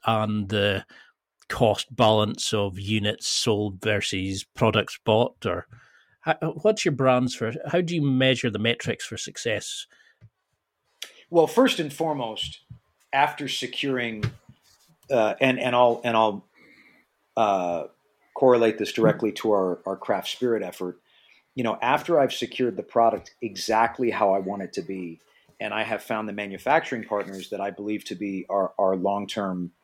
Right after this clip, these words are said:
Speaker 2: manufacturing partners for that category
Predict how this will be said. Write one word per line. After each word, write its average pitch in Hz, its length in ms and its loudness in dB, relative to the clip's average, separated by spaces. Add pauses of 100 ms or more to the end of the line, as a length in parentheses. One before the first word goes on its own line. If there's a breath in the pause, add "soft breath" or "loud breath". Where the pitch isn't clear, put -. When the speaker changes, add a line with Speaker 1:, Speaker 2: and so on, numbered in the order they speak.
(480)
Speaker 2:
manufacturing 110 640 -2
partners 90 360 -2
for - 160 -6
that 90 240 -4 (300)
category 107 680 0